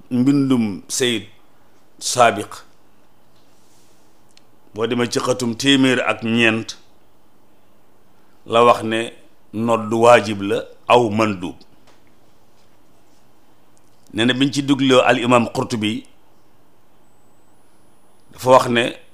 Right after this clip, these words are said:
noddu waajib la wala mandub la.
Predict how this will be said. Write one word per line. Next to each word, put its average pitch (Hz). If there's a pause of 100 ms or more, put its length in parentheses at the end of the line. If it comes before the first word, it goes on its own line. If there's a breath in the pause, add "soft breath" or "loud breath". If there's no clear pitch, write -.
(460)
noddu 117
waajib 110
la 110 (100)
wala 120
mandub 127
la. 80